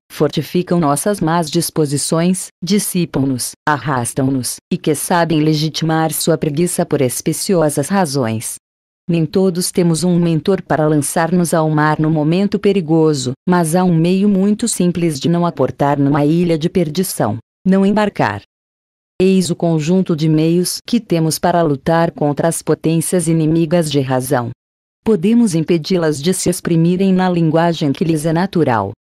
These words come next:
Podemos arruinar por uma boa estratégia os erros, os sofismas de que dependem nossos desejos,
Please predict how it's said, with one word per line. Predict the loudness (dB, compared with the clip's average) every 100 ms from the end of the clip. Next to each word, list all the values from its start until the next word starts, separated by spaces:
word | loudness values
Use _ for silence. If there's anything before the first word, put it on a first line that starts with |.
| _
Podemos | -2 2 2 2 2
arruinar | 0 0 0 2 2 0
por | 0 0
uma | 0 0
boa | 0 0
estratégia | 0 -2 -2 0 0 0 0
os | 0 0
erros, | 2 2 0 -2 -6 -4
os | -2 0
sofismas | -2 0 -2 0 0 0
de | -2
que | -2 -2
dependem | -2 0 0 0 0
nossos | 0 0 -4 -2
desejos, | -2 0 2 2 0 -2 -4